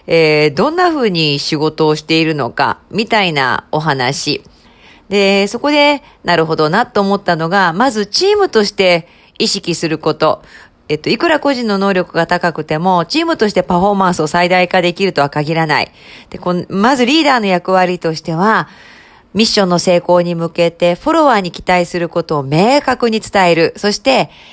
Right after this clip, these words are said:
やらないことを明確に決める。これがリーダーの大きな二つの役割なんだと。で、逆にフォロワーはっ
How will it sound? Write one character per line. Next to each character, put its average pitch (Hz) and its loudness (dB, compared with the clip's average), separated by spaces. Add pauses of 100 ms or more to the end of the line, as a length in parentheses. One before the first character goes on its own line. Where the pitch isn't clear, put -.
(160)
や 185 2
ら 262 2
な 247 0
い 240 -4
こ 208 -8
と 294 0
を 165 2
明 151 0
確 160 -6
に 147 -8
決 143 -10
め 135 0
る。 127 -4 (280)
こ 180 0
れ 240 2
が 262 2
リ 254 -2
ー - -6
ダ 165 2
ー - -8
の 147 2
大 180 2
き - -10
な 131 -4
二 190 -2
つ - -8
の 226 -2
役 165 0
割 151 0
な 123 -4
ん 127 -14
だ 120 -6
と。 110 -2 (280)
で、 190 0
逆 226 0
に 254 0
フ 262 -2
ォ 381 6
ロ 403 4
ワ 269 4
ー - 2
は 302 2
っ 453 -10